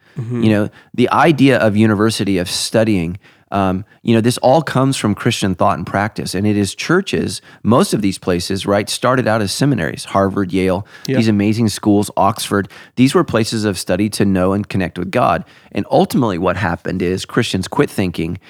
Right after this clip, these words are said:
Speaker 2: And unfortunately, the world didn't stop thinking.
Speaker 1: Mm-hmm.
Speaker 2: And so we need to, to re-engage in these ideas. We need to think in these, you know, ideas. The Apostle Paul says that as Christians, we're to take every thought captive. And a lot of times people use that as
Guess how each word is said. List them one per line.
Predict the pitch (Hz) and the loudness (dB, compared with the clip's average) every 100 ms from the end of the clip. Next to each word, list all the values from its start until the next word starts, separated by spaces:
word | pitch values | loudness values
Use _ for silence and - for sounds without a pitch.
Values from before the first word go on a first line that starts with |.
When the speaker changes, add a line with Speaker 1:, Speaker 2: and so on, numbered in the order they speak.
| - _ _ | -20 _ _
Speaker 2:
And | 101 95 92 92 | -2 0 -2 -2
unfortunately, | 107 98 120 120 117 95 98 | -2 0 2 0 -2 -2 0
the | 92 | 2
world | 101 92 | 2 2
didn't | 95 78 | -2 -4
stop | - 90 - | -6 -6 -6
thinking. | 73 - - - - | -10 -12 -14 -12 -8
Speaker 1:
Mm-hmm. | 127 127 | -6 -6
Speaker 2:
And | 113 101 | -4 0
so | 110 | 0
we | 101 123 | 4 4
need | 135 113 | 4 2
to, | 110 | 0
to | - - | -2 -2
re-engage | 101 104 98 95 107 117 | 0 2 0 2 2 2
in | 113 | 0
these | 110 | 2
ideas. | 107 104 95 101 - | 0 0 0 0 2
We | 110 | 0
need | 98 92 | 2 -2
to | |
think | 90 113 110 | -2 0 0
in | 104 | 0
these, | 98 - - | -2 -4 -4
you | 107 | -2
know, | 85 | 0
ideas. | 101 95 98 | 0 0 0
The | 98 | -2
Apostle | 92 131 135 110 | 0 -2 0 -2
Paul | - 110 | 0 0
says | 107 98 90 | 0 -2 -2
that | - 92 | -2 -4
as | - | -4
Christians, | - 127 - 95 | -2 0 0 -2
we're | 92 107 | -2 -2
to | 98 | -2
take | 104 - - | -4 -4 -2
every | 107 131 | 0 0
thought | 117 127 - - | 0 -2 -2 -4
captive. | - 82 - - - _ _ _ - - - | -4 -4 -6 -14 -16 _ _ _ -20 -12 0
And | 123 | 2
a | |
lot | 147 | 4
of | 190 | 2
times | 156 113 | 2 0
people | - 123 120 | 2 2 4
use | 104 104 110 | 4 4 4
that | - 90 87 | 2 0 2
as | 95 90 90 | 0 0 -2